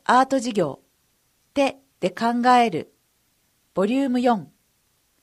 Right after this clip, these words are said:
要申し込み、無料。十一月十一日土曜日から、二十六日日曜日までの毎週土曜、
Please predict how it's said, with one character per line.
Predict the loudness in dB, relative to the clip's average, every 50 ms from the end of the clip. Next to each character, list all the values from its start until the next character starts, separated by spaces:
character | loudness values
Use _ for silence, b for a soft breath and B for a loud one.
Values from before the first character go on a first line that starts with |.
| _ _ _ _ _ _ _ _ _ _ _ _ _ _ _ _ _ _ _
要 | -2 0 2 2 2
申 | 0 -2 -4 -6 -6
し | -8
込 | -8 -10 -10
み、 | -10 -12 -14 _ _ _ _ _ _ _ _ _
無 | -12 -6
料。 | -2 0 2 2 2 0 -4 -8 _ _ _ _ _ _ _ _ _ _ _ _ _ _ _ _ _ _ _ _ _ _ _ _ _ _ _ _ _ _ _ _ _ _ _ _ _ _ _ _ _ _ _ _ _ _ _ _ _
十 | -10 -6 -4 -2 -2
一 | -4 -4 -2
月 | -2 -2 -2 -2 -4 -8 -8 -10 _
十 | -8 -6 -4 -2
一 | -4 -4 -6 -6
日 | -6 -6 -8 -8 -10 -12 -12 -14 -16 _
土 | -4 -2
曜 | 2 4 4 4
日 | 2 0 -4
か | -8 -10
ら、 | -14 -14 -16 -20 _ _ _ _ _ _ _ _ _ _ _ _ _ _
二 | -10 -8 -6
十 | -4 -2 -2 -2 -2
六 | -2 -4 -6 -8
日 | -10 -10 -12 -12 -14 -16 -16 _ _ _ _ _ -16
日 | -16 -14 -6 0 2
曜 | 2 2
日 | 2 0 -2
ま | -2 -4
で | -4 -6
の | -8 -10 -12 -16 -18 _ _ _ _ _ _ _ _ _ _ -6
毎 | -2 0 0 0
週 | -2 -4 -6 -6 -6 -6 -6 -8 _ _ _ _
土 | -4 -2
曜、 | 0 2 2 2 2 0 -2 -4